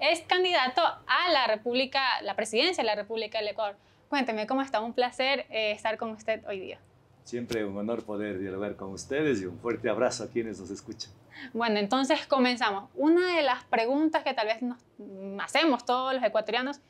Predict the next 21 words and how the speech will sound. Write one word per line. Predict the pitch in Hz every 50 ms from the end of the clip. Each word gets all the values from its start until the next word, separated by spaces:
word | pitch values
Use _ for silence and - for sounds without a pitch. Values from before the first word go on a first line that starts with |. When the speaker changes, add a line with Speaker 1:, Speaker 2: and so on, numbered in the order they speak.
| _ _ _ _ _
Speaker 1:
es | - 277 320 320 -
si | - 294
se | 262 - 214
va | 220
a | 240
hacer, | 254 254 - 254 247 262 262 240 - - -
eh, | 208 202 202 196 196 - - _ _ -
el | 202 196 190 190
relanzamiento | 202 202 208 208 208 202 220 214 220 254 285 320 349 320 370
a | 359 302 - 220 220 220
la | 220 214 214
presidencia | 220 220 208 220 214 220 220 - 247
del | 233
Ecuador. | 226 214 208 190 196 - - - _ _ _ _ _ _ _ _ _ - - - - - - - - - _ - - - - - - - - - - - _ -
Speaker 2:
Depende | 131 127 123 - 151 156 160 147 131
de | 123
lo | 120 117 113
que | 113 113
diga | 113 120 120 120
la | 104 104 -
Pachamamita. | - 110 104 - - 92 95 95 92 95 92 - - -